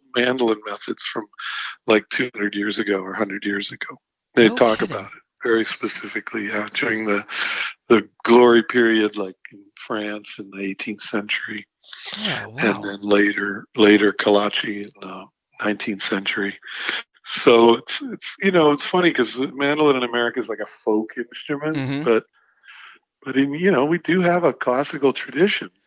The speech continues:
Speaker 1: you know,
Speaker 2: Yeah.
Speaker 1: that goes back, and there have been times when this stuff was taught legitimately. And she still, I mean, she's part of that legacy. She's a co-, professor at the music conservatory.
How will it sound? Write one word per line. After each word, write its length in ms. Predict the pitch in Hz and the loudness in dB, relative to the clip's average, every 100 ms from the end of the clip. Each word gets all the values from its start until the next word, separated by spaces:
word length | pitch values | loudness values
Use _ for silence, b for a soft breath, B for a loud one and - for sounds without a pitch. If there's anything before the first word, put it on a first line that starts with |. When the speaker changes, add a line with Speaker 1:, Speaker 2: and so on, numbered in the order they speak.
| - | -20
Speaker 1:
you 60 | 107 | -12
know, 60 | 110 | -8
Speaker 2:
Yeah. 180 | 208 | -6
Speaker 1:
that 60 | 147 | -4
goes 180 | 117 - | -6 0
back, 500 | 117 143 131 98 - | 2 2 -2 -8 -10
and 80 | 110 | -8
there 200 | 113 117 | -4 -2
have 80 | 110 | -2
been 180 | 113 107 | -4 -6
times 460 | - 117 123 127 120 | -2 2 2 0 -4
when 160 | 107 - _ _ _ | -4 -6 _ _ _
this 120 | 120 - | -2 2
stuff 300 | - 113 - | 2 2 2
was 160 | 107 | -2
taught 380 | - 131 131 107 - _ - | 2 2 2 0 -4 _ -8
legitimately. 800 | 113 101 117 113 101 101 98 92 - _ B B B B B B - | -6 2 2 2 -2 0 0 0 -12 _ B B B B B B 0
And 140 | 117 | 0
she 200 | - 175 | 4 2
still, 540 | 151 - 139 143 95 101 | 0 4 6 6 4 -6
I 160 | 95 | -10
mean, 160 | 104 101 | -12 -12
she's 580 | - 123 - - - _ _ _ _ - | -6 -6 -6 -10 -14 _ _ _ _ 0
part 180 | 120 107 | 0 2
of 60 | |
that 140 | 101 92 | -2 -2
legacy. 400 | 117 120 - 95 | -2 -2 -6 -12
She's 320 | - - 98 | -18 -16 -16
a 60 | 104 | -14
co-, 160 | - - _ - | -16 -16 _ -6
professor 600 | 104 - 92 - 104 95 | -6 -2 -4 -4 -6 -10
at 120 | 92 | -14
the 140 | - - - | -18 -20 -8
music 280 | 113 123 | -4 -4
conservatory. 760 | - 95 104 90 95 - 90 | -4 -8 -8 -10 -14 -12 -12